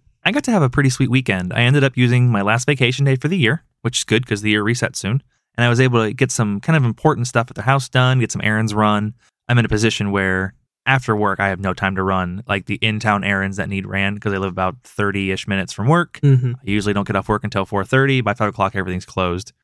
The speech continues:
Speaker 1: So I had a great opportunity to get some really important stuff done. Had a, uh, pretty good weekend. Didn't really do much. I had one of those weekends where I kinda just stayed inside and hid.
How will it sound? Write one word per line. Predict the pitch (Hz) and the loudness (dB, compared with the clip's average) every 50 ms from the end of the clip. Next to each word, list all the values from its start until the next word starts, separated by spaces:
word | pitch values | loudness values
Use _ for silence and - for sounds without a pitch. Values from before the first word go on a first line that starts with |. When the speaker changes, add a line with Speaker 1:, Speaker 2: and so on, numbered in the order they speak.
| _ _ _ | _ _ _
Speaker 1:
So | - 110 | -4 -2
I | 107 | 0
had | 107 104 | 0 0
a | 101 | 2
great | 107 127 127 | 2 2 2
opportunity | 127 127 - - 127 120 117 117 | 0 -2 0 0 2 2 2 2
to | 107 104 | 0 0
get | 107 107 | -2 -2
some | - - 98 104 | -2 -2 0 2
really | 113 131 139 139 | 4 4 4 4
important | 131 127 139 123 110 110 | 2 2 2 0 0 -2
stuff | - - 107 104 - - | -2 -2 -2 -2 -2 -2
done. | - 104 101 98 98 98 98 - _ _ _ _ _ - | -2 -2 0 0 -2 -4 -6 -10 _ _ _ _ _ -4
Had | 110 107 104 | -2 0 0
a, | 101 98 95 95 95 | 0 -2 -2 -2 -2
uh, | 90 87 92 | -4 -4 -4
pretty | - - 214 214 | 0 0 0 2
good | 208 180 | 2 2
weekend. | 165 180 - - 180 180 180 180 180 - - _ _ _ _ _ | 2 2 2 2 2 2 2 0 0 -2 -8 _ _ _ _ _
Didn't | - 151 160 | 0 2 4
really | 175 175 | 4 4
do | 147 151 151 | 4 4 4
much. | 151 156 160 147 - | 4 2 0 0 0
I | 131 117 | 2 2
had | 131 127 | 2 2
one | 127 123 | 2 0
of | 117 | 0
those | 107 | 0
weekends | 117 123 117 - 113 113 101 | 0 0 2 0 -2 -2 0
where | 104 104 101 | 0 0 0
I | 98 | 0
kinda | - - 104 101 98 | 0 0 0 0 -2
just | 98 101 - | -4 -6 -4
stayed | - 104 101 101 | -4 -2 -2 -2
inside | 101 101 - - 98 101 101 98 | -4 -4 -2 0 0 0 0 -2
and | 98 95 | -4 -6
hid. | - 107 101 104 101 110 123 | -2 -2 0 0 0 -2 -6